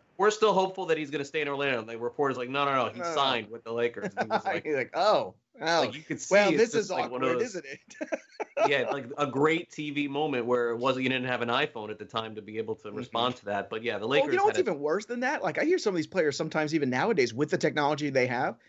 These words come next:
Speaker 1: like, sometimes they'll find out from the crawl on E S P N or something, or from the
Speaker 2: Oh, it
Speaker 1: crawl
Speaker 2: happens
Speaker 1: on
Speaker 2: all the
Speaker 1: M L B.
Speaker 2: time.
Speaker 1: And I just think it's such a, look, you know, there's a business of sports, but at a certain point, like, can't somebody from an organization go reach out to that player first?
Speaker 2: Listen,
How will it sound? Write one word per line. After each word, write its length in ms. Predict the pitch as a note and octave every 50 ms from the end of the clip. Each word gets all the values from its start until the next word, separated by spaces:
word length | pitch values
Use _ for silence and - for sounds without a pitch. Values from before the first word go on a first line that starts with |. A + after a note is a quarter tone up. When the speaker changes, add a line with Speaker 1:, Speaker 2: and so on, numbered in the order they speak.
| _ _ _ _ _ -
Speaker 1:
like, 120 | - F#3+
sometimes 400 | - - A3 A3 - A#3 A3+ E3+
they'll 160 | C3+ E3 F3 F3
find 280 | - G3+ F#3+ F3+ D3+
out 300 | C#3+ C#3 D3+ C#4 C4+ - - B2+ -
from 180 | - D#3 D3
the 60 | C3 C3
crawl 460 | - - - D#3 D3+ D3 C#3 B2+ A#2
on 120 | A#2 A#2
E 100 | A#2+ A#2+
S 140 | A#2+ B2 A#2+
P 180 | - - B2 A2+
N 200 | A#2 A#2 A2+ G#2+
or 80 | G2+
something, 400 | - - G2+ G#2 - - F#2+ G2
or 160 | - A#2 B2 A#2+
from 100 | B2+ A#2+
the 80 | A#2 A2+
Speaker 2:
Oh, 160 | B2+ D#3+ D#3+
it 60 | C#3+
Speaker 1:
crawl 220 | C3+ C3+ C3+ C3
Speaker 2:
happens 140 | B2+ B2 A#2+ C#3+
Speaker 1:
on 40 |
Speaker 2:
all 60 | D#3+ D#3+
the 60 | E3
Speaker 1:
M 120 | - -
L 60 | F3+
B. 60 | G3+ A3
Speaker 2:
time. 100 | G#3 A3+ _ _ _ -
Speaker 1:
And 120 | A3 G3+ G#3+
I 100 | G#3+ A3+
just 220 | A#3 C4+ C#4+ -
think 200 | - C#4+ C4 A#3 -
it's 180 | A3 A3+ - -
such 260 | - - E4 D#4+ -
a, 260 | D4 C4+ B3+ G#3+ F3 - _ _ - - _ _ _ _ _ _ -
look, 300 | - D#3 C#3+ C3 - - - _ _ -
you 100 | G3 G#3+
know, 160 | G#3+ G#3 G3
there's 240 | F3 F#3 G3 F#3+ F3+
a 60 | F3+
business 440 | C#3 C3 F3+ F#3 F3 F#3+ G3+ - D#3
of 120 | D3+ B2+
sports, 600 | - - - B2 A2+ A#2+ C#3 E3 - - - - - _ - -
but 240 | F#3+ F#3+ A#3+ A#3+ -
at 100 | - B3+
a 60 | C4
certain 340 | B3+ F#4+ G4 F4 C#4 A3+ F3+
point, 380 | - - - D#3+ E3+ E3+ D3
like, 260 | D3+ C#3+ C#3+ C#3 - _ _ _ _ _
can't 240 | - G4+ A4 - -
somebody 500 | - - - E3+ E3 F3 E3 E3+ E3+ E3
from 160 | - D#3 D3
an 80 | D3 D3
organization 600 | D3 C#3 D3 C#3+ B2+ C3 C3 C3+ B2+ C3+ B2+ B2+
go 200 | B2+ C3 C3+ C3+
reach 240 | B2 A#2 A#2+ A2+ A#2
out 140 | G#2+ A2 A#2
to 60 | -
that 160 | A2 G#2+ G#2+
player 240 | - - A2+ A2 G#2+
first? 260 | G#2+ - G2+ F#2+ G#2
Speaker 2:
Listen, 360 | C#3+ G3+ - A3+ F#3+ D3+ A#2